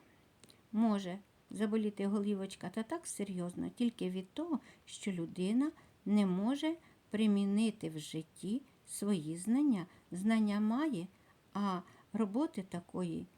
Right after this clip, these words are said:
відповідної знайти не може. І примінити свої знання теж не може. От бачите, яка штука.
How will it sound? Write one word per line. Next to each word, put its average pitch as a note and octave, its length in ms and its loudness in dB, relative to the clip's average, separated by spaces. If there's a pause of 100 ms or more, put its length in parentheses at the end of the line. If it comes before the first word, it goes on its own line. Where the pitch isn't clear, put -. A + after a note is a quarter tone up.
(160)
відповідної F3 760 -4
знайти G#3 420 -2
не C4 140 4
може. E3+ 300 -6 (360)
І A3 80 2
примінити G#3+ 580 0
свої F3+ 300 -4
знання F3+ 400 -2 (300)
теж A#3+ 240 0
не E3+ 200 -2
може. E3+ 340 -6 (400)
От G#3+ 140 -4
бачите, B3+ 400 -6
яка F3 260 -10
штука. - 400 -16